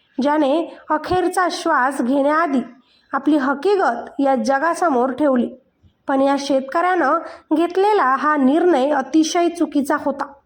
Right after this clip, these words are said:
आत्महत्या करणं अतिशय चुकीचं आहे. त्याने त्या बायकोला चांगलाच धडा शिकवायला हवा होता. जगासमोर तिची सत्यता आणायला हवीच होती. सोन्यासारखे आपले दोन मुलं असताना,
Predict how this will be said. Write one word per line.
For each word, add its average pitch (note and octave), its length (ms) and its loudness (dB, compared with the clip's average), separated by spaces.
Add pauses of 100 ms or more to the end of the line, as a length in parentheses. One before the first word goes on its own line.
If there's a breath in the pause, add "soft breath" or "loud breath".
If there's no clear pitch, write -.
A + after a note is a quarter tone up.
(440 loud breath)
आत्महत्या G#4 680 0
करणं G4 360 2
अतिशय F4+ 680 2
चुकीचं F#4+ 420 0
आहे. B3 240 -2 (580 soft breath)
त्याने D4 640 0
त्या D#4 100 2
बायकोला C4+ 680 0
चांगलाच D#4 640 0
धडा C4+ 340 0
शिकवायला D#4+ 800 0
हवा C#4+ 300 0
होता. C#4 280 -2 (800 soft breath)
जगासमोर G4 880 2
तिची E4 220 0
सत्यता F4+ 580 -2
आणायला C#4+ 680 0
हवीच D#4 440 2
होती. F#4 420 -4 (480)
सोन्यासारखे D4 800 0
आपले C#4 320 2
दोन D4 320 2
मुलं D#4+ 280 4
असताना, D#4 460 -2